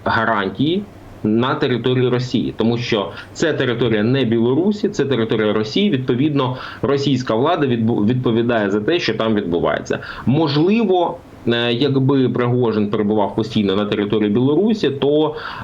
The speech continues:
е, нічого б з ним не трапилося. Але знов таки, ми знаємо випадки, випадки з тим самим Скрипалем у,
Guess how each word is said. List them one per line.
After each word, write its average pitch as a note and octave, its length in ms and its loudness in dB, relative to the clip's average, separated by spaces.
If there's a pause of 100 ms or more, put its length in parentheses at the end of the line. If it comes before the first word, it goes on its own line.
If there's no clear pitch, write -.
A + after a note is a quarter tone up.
е, G#2+ 800 0
нічого C#3 380 0
б A2+ 100 0
з G#2 40 0
ним C3 180 2
не A2+ 100 0
трапилося. E2+ 600 0
Але C3 200 2
знов B2+ 300 0
таки, G2 360 -2 (920)
ми E3 160 2
знаємо B2 540 0
випадки, D#3 720 0 (200)
випадки A#2 520 0
з A#2+ 80 -8
тим A2 160 0
самим G#2 300 0
Скрипалем D#3+ 720 0 (460)
у, C3+ 420 2